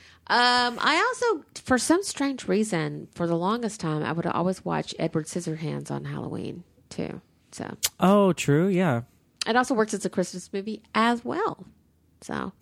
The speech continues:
Speaker 2: Yeah.
Speaker 1: But he hasn't seen Nightmare F-, Before Christmas. I think you might
Speaker 2: It's
Speaker 1: enjoy
Speaker 2: so
Speaker 1: it.
Speaker 2: good. I love Nightmare Before Christmas.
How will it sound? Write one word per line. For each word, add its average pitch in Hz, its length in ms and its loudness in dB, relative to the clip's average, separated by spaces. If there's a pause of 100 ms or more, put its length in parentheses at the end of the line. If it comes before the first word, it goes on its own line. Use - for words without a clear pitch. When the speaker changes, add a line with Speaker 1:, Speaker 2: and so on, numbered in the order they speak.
(320)
Speaker 2:
Yeah. 202 160 0 (720)
Speaker 1:
But 233 160 6
he 269 220 2
hasn't 240 340 2
seen 220 280 0
Nightmare 196 260 -2
F-, - 160 -8 (100)
Before 180 340 0
Christmas. 165 460 -4
I 175 60 -2
think 220 200 -8
you 294 120 -2
might 247 160 2
Speaker 2:
It's 220 160 0
Speaker 1:
enjoy 226 120 6
Speaker 2:
so 131 100 6
Speaker 1:
it. 123 80 2
Speaker 2:
good. 113 440 0 (540)
I 190 140 0
love 120 800 4
Nightmare - 280 -6
Before - 180 -8
Christmas. - 560 -8